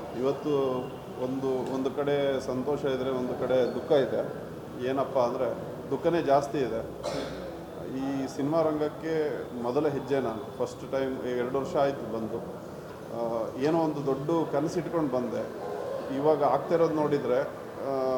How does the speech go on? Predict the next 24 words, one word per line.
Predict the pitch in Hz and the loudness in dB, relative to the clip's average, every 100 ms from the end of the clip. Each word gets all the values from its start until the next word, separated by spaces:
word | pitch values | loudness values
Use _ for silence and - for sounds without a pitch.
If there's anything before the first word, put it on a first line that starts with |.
| 127 | 0
ಒಂದು | 123 127 131 135 135 123 131 | 0 0 2 4 4 2 0
ಒಳ್ಳೆ | 139 170 | 4 4
ಸಿನಿಮಾ | - 156 165 160 | 2 2 4 4
ಕೊಟ್ರೆ | 165 147 156 147 143 | 2 -2 0 2 2
ಸಿನಿಮಾ | 151 147 151 | 0 0 0
ಚೆನ್ನಾಗ್ | 147 139 143 | 0 2 2
ಹೋಗುತ್ತೆ, | 139 139 135 135 135 127 - - - - - | 2 0 -4 -2 -2 -2 -8 -8 -10 -10 -2
ಜನಗಳು | 135 147 147 | 0 2 2
ಬರ್ತಾರೆ | 131 - - 143 135 131 | 2 0 2 2 2 0
ಅಂತ | - 127 | -2 0
ಎಲ್ಲ | 143 127 135 131 123 117 110 92 - - - | 2 2 4 4 4 2 0 -4 -10 -8 6
ಟಾಕ್ | 139 147 | 6 6
ಇದೆ | 139 117 | 0 0
ಹೊರಗಡೆ. | 110 110 110 107 - - - - - - - 135 | -2 -2 -2 -4 -8 -12 -16 -16 -16 -14 -8 -4
But | 139 - | -2 4
ಆದ್ರೂನು | 143 170 185 175 175 170 151 | 6 6 2 2 0 0 0
ನಮ್ಮ | 135 156 180 | -2 2 2
ಬ್ಯಾಡ್ | 143 143 160 | 6 6 6
ಲಕ್ಕಿಗೆ | 160 156 151 156 147 139 - - - - - 92 98 - | 2 0 -4 0 2 0 -2 -8 -12 -14 -12 -10 -10 -6
ಈ | 135 143 139 131 | -4 -2 -2 -4
ಬೇಡದೇ | 123 143 156 | 2 2 4
ಇರೋದೆಲ್ಲ | 170 165 156 151 | 2 4 2 4
ವಿಷಯಗಳು | 170 147 139 151 143 143 143 139 | 2 2 0 0 2 2 2 0
ತುಂಬ | 139 139 | -2 2